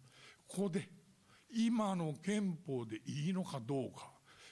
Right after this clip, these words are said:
で、この中でですね、自民党の中で最も戦後、お、体制、戦後レジームからの脱却、これをずっと捉え、あの、唱えてこられた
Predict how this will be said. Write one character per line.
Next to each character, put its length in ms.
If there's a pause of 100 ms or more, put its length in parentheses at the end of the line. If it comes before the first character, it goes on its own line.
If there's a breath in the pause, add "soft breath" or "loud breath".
で、 140
こ 240
の 200
中 300
で 140
で 140
す 140
ね、 220 (360 loud breath)
自 160
民 320
党 260
の 120
中 200
で 120
最 560
も 180 (240 loud breath)
戦 500
後、 300 (140)
お、 300
体 280
制、 320 (180)
戦 220
後 80
レ 140
ジ 140
ー 40
ム 60
か 120
ら 80
の 160
脱 220
却、 120 (680 loud breath)
こ 80
れ 60
を 40
ず 240
っ 60 (140)
と 120
捉 140 (140)
え、 200
あ 120
の、 300
唱 280
え 60
て 140
こ 120
ら 120
れ 80
た 180